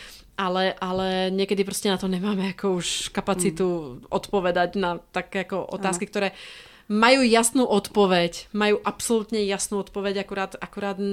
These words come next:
Speaker 1: sa nám nechce to stále vysvetľovať, no,
Speaker 2: Hmm.
Speaker 1: alebo nechce sa nám to hovoriť. A to je Patinka, to sme my, to je, to je kdokoľvek iný,
Speaker 2: No,
Speaker 1: no,
Speaker 2: jasně.
Speaker 1: takže
Speaker 2: Někdy tak každému z nás prostě, eh, ru-, jak se to řekne, rupnou saze, říká se to, ne?
Speaker 1: Jo,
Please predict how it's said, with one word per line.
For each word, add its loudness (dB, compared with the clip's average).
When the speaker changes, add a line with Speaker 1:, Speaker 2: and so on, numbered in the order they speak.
Speaker 1:
sa -6
nám 0
nechce -2
to -2
stále -6
vysvetľovať, -10
no, -12
Speaker 2:
Hmm. -10
Speaker 1:
alebo -4
nechce -6
sa -6
nám -6
to -10
hovoriť. -10
A -8
to -8
je -4
Patinka, -2
to -6
sme -6
my, -4
to -8
je, -6
to 0
je 4
kdokoľvek 2
iný, -2
Speaker 2:
No, -2
Speaker 1:
no, -4
Speaker 2:
jasně. -6
Speaker 1:
takže -8
Speaker 2:
Někdy 2
tak -2
každému 0
z -2
nás -2
prostě, -12
eh, 0
ru-, -2
jak -8
se -12
to -10
řekne, -4
rupnou 0
saze, -4
říká -10
se -12
to, -10
ne? -8
Speaker 1:
Jo, 0